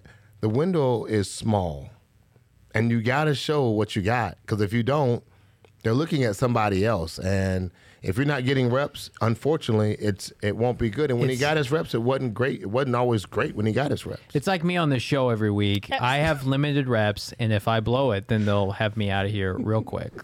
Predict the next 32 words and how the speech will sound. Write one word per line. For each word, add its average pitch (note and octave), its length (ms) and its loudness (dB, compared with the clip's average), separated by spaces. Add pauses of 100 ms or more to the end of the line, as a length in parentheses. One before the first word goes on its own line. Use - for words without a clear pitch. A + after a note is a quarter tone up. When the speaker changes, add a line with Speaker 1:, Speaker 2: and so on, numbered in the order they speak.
(180)
Speaker 2:
So F2 360 -2 (640)
Speaker 3:
An A#3 160 2
eternal A3 400 4
hot F3+ 220 2
seat, D#3 220 -8
Speaker 2:
An B2 180 0
Speaker 3:
yes. B2 80 2
Speaker 2:
internal F3 360 0
hot E3 300 0
seat. C#3+ 440 -2
Speaker 3:
<laughs> G3 60 -8
Speaker 2:
Both C#3 280 0
Andy C#3 280 0
and C3+ 80 2
I C3 160 2
are B2+ 80 2
undersized. A2 680 0
There A#2+ 100 2
are B2 160 0
some F3 180 -2
similarities D3 720 0
there. F#2+ 280 -4
I've C3 220 -2
been C3+ 120 0
able C3 200 2
to A2+ 80 2
stick - 300 -2
a - 20 0
little G2+ 160 -2
longer. G2 380 -4 (200)
Speaker 3:
<laughs> - 0 - (1500)
All B3 80 2